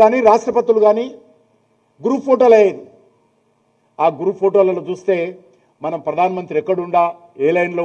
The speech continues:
ఉండా ఎతకాల్సినటువంటి పరిస్థితి ఉండేది. ఐదో లైన్లో ఉన్నాడా, ఐదో లైన్లో మూలకు ఉన్నాడా చూసేవాళ్ళం. కానీ ఈరోజు ఫ్రంట్ రోలో,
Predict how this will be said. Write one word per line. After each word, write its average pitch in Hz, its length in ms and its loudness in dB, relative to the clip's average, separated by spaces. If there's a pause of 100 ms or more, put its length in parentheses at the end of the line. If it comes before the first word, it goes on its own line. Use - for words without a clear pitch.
ఉండా 165 200 2 (300)
ఎతకాల్సినటువంటి 151 840 -8
పరిస్థితి 135 340 -14
ఉండేది. - 220 -20 (2250)
ఐదో 208 120 10 (100)
లైన్లో 202 300 6
ఉన్నాడా, 208 220 4 (120)
ఐదో 208 220 6
లైన్లో 202 300 4
మూలకు 214 300 4
ఉన్నాడా 196 280 4
చూసేవాళ్ళం. 135 460 -6 (680)
కానీ 220 240 2
ఈరోజు 262 280 4 (1300)
ఫ్రంట్ 262 300 2 (120)
రోలో, 262 280 8